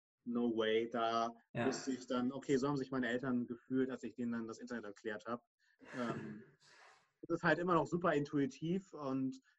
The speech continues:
Speaker 1: ja, auch eine super geringe Eintrittshürde, aber ab da beginnt für mich halt auch immer gleich so eine ethische Diskussion, ne? Also,
Speaker 2: Mhm.
Speaker 1: weil es einfach auch auf jedem Smartphone ist und jedes Smartphone bedeutet auch mittlerweile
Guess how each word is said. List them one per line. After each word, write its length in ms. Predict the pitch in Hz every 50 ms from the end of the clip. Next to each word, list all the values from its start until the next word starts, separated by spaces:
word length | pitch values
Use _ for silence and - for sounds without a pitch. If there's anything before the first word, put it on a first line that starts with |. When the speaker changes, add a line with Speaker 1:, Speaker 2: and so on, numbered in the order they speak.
| _ _
Speaker 1:
ja, 140 | - 127 123
auch 260 | 120 123 123 135 -
eine 180 | - 135 127 120
super 240 | 113 151 170 - 143
geringe 260 | 127 135 135 135 131
Eintrittshürde, 960 | 107 113 196 170 170 165 143 - - - 151 147 147 143 147 139 139 139 135 - - - _ _ _ _
aber 560 | - 123 120 120 123 120 117 117 117 120 120 - _ _ _ _ _ _ _
ab 100 | - - -
da 180 | - 135 147 151
beginnt 320 | 151 127 131 143 143 135
für 100 | - 139
mich 220 | 131 135 139 135 -
halt 160 | 127 123 123
auch 80 | 117 113
immer 240 | 127 127 123 123
gleich 360 | 117 - 123 113 117 123 120 -
so 100 | - 127
eine 360 | 120 120 117 117 117 113 113 - _ _ _ _ -
ethische 280 | 139 123 135 - 131
Diskussion, 680 | 120 120 113 - - 110 - _ - 117 113 107 104 101
ne? 160 | 113 139 156 151
Also, 520 | 123 117 113 110 117 113 113 113 113 113
Speaker 2:
Mhm. 260 | _ - - 120 131
Speaker 1:
weil 120 | 127 117 113
es 80 | -
einfach 340 | - - 147 - - 143 135
auch 160 | 147 143 123 110
auf 180 | 127 123 - -
jedem 200 | 131 143 147 135
Smartphone 540 | - - 131 127 143 147 - - 151 143
ist 280 | 139 139 143 139 - -
und 280 | 127 120 113 117 117 -
jedes 280 | 139 127 139 139 131 -
Smartphone 340 | - - - 135 - 139 131
bedeutet 480 | 123 120 117 123 123 127 131 123 -
auch 240 | - 117 117 120 -
mittlerweile 680 | 127 120 123 120 110 117 117 117 117 120 117 120 123